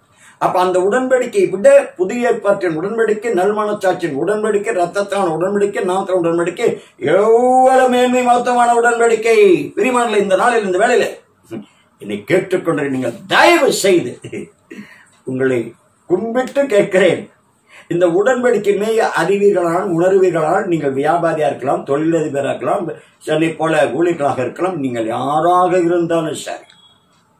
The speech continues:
உங்களுக்கு அந்த உடன்படிக்கை வேலை செய்யும். எப்பொழுது வேலை செய்யும்?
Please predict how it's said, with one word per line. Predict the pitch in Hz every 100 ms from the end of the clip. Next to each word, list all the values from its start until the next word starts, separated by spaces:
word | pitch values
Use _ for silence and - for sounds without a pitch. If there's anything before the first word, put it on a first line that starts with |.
| _ _ _ _ - - _
உங்களுக்கு | 131 175 185 180 190 170 - 254 -
அந்த | 139 156 151
உடன்படிக்கை | 147 196 220 190 170 - 233
வேலை | 170 185 208 208
செய்யும். | - - 208 240 208 135 - _ _ _ _ _ _ _
எப்பொழுது | - 175 180 - - 277 277
வேலை | 269 277 262
செய்யும்? | 269 262 190 135 -